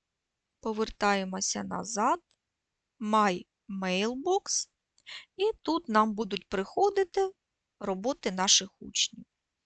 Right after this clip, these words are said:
Ось у мене роботи учнів, ми працювали з граматичною вправою. Все розміщено, все є. Можемо відреагувати, наприклад, натиснувши назву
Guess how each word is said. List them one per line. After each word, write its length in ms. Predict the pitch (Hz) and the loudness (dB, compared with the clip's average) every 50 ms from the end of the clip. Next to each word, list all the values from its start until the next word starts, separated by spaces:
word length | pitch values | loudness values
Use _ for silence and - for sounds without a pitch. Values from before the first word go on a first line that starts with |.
| _ _ _ _ _ _ _ _ _ _ _ _ _ _ _ _ _ _ | _ _ _ _ _ _ _ _ _ _ _ _ _ _ _ _ _ _
Ось 160 | - - - | -16 -12 -8
у 40 | 196 | -4
мене 320 | 196 196 185 185 185 185 | -4 -2 -2 -2 -2 -4
роботи 460 | 180 175 180 180 180 - - - - - _ | -4 -4 -4 -6 -8 -8 -8 -10 -12 -10 _
учнів, 480 | - 254 302 - - - - 415 403 392 | -10 -6 0 2 2 2 0 -2 -8 -10
ми 80 | 330 | -10
працювали 720 | 330 - - - - - - 294 277 285 277 269 269 269 | -10 -8 -8 -4 -2 -2 -2 -2 0 2 2 2 2 0
з 80 | 254 - 240 | -2 -4 -6
граматичною 840 | 262 262 254 254 254 247 _ - 247 240 - - - 247 247 247 | -6 -4 -2 -2 -4 -4 _ -6 0 2 4 4 4 2 -2 -4
вправою. 800 | 240 - _ - 240 240 233 233 226 226 220 220 220 220 220 226 220 226 - _ _ _ _ _ _ _ _ _ _ _ _ _ _ _ _ _ _ _ _ _ _ _ _ _ _ _ _ _ _ _ _ _ _ _ _ _ _ _ _ _ _ _ _ _ _ _ _ _ _ _ _ _ _ - - | -4 -6 _ -2 0 2 2 2 0 -2 -2 -4 -4 -4 -6 -8 -10 -14 -18 _ _ _ _ _ _ _ _ _ _ _ _ _ _ _ _ _ _ _ _ _ _ _ _ _ _ _ _ _ _ _ _ _ _ _ _ _ _ _ _ _ _ _ _ _ _ _ _ _ _ _ _ _ _ -14 -8
Все 260 | - - - - 320 | -4 2 4 6 6
розміщено, 680 | 339 302 214 220 240 196 208 254 - - - 208 185 190 | 6 4 2 2 0 0 2 2 2 2 2 0 -4 -4
все 260 | 196 - - - 190 | -2 -2 0 0 -2
є. 180 | 185 175 170 175 | -2 0 0 0
Можемо 460 | 196 226 285 339 339 - 320 294 269 | 2 2 4 6 6 6 4 2 0
відреагувати, 1000 | 247 269 240 - 254 254 254 254 233 233 208 185 185 175 180 185 - _ - 220 370 - _ _ _ - - - - - - - _ | 0 -2 0 2 2 4 4 2 0 -2 -4 -2 -2 -2 -2 -2 -2 _ -4 -4 -4 -6 _ _ _ -18 -16 -16 -16 -16 -20 -16 _
наприклад, 680 | - 220 240 233 - 254 247 247 - - 214 202 202 - _ | -4 -4 -4 -2 0 0 0 0 0 -2 -2 -2 -2 -2 _
натиснувши 760 | - 208 214 - - 233 220 - - 220 208 196 - - 226 | -6 -6 -6 -6 -4 -4 -4 -4 -4 -4 0 2 2 2 2
назву 640 | 208 208 202 190 190 196 196 208 220 247 277 320 | 2 2 4 4 4 4 2 0 -2 -4 -6 -8